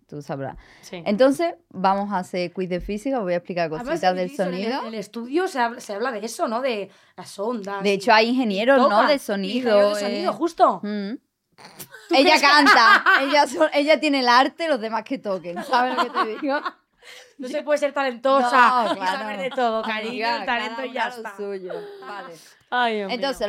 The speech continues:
Speaker 1: lo primero, primera pregunta, ¿qué es el sonido? ¿Vale? Os voy a dar tres opciones y elegir la correcta, la que creáis que es la correcta. ¿Qué es el sonido? Opción A,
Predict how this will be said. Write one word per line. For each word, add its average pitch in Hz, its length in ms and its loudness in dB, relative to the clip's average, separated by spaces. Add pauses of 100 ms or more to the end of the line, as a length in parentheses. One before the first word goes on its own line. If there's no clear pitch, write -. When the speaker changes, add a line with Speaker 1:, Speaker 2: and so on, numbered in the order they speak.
Speaker 1:
lo 202 40 -6
primero, 208 480 -8
primera 220 320 -2
pregunta, 160 460 -8
¿qué 240 160 -4
es 247 80 0
el 240 80 -4
sonido? 151 520 -12 (180)
¿Vale? 196 320 -4
Os 220 80 -10
voy 190 100 -6
a 190 60 -6
dar 190 140 -6
tres 190 160 -10
opciones 208 480 -8 (220)
y 202 120 -10
elegir 185 440 -8
la 190 140 -10
correcta, 151 420 -16
la 170 100 -14
que 160 140 -18
creáis 147 220 -18
que - 60 -20
es 190 60 -20
la 180 80 -20
correcta. - 400 -20 (380)
¿Qué 262 140 -2
es 277 40 0
el 269 100 -2
sonido? 160 560 -8
Opción 220 500 -6
A, 233 280 2